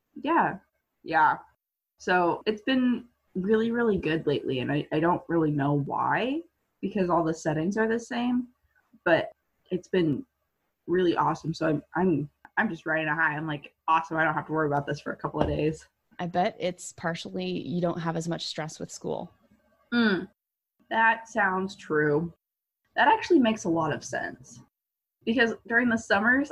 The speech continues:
Speaker 1: I don't, I have really awesome A one Cs, like, really, really awesome and really great blood sugars. That actually makes so much more sense. And then during the school year, I have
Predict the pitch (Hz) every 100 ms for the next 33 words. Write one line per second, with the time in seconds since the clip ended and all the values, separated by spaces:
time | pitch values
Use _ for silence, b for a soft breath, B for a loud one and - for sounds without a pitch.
0 | - 202 220 - - 220 220 196 170 180
1 | 190 196 - 151 170 190 185 170 165 156
2 | 160 - 139 156 196 - _ _ _ _
3 | _ _ 190 170 170 226 214 208 185 185
4 | 165 - - 139 165 151 147 175 _ _
5 | _ _ _ _ - 190 175 170 - 180
6 | 180 170 180 170 - 220 - 170 98 196
7 | - - _ _ _ _ _ _ 277 320
8 | 320 311 302 254 226 - 254 247 233 208
9 | 226 196 202 226 220 262 262 226 196 196
10 | - 277 285 262 214 - 220 233 226 233
11 | 226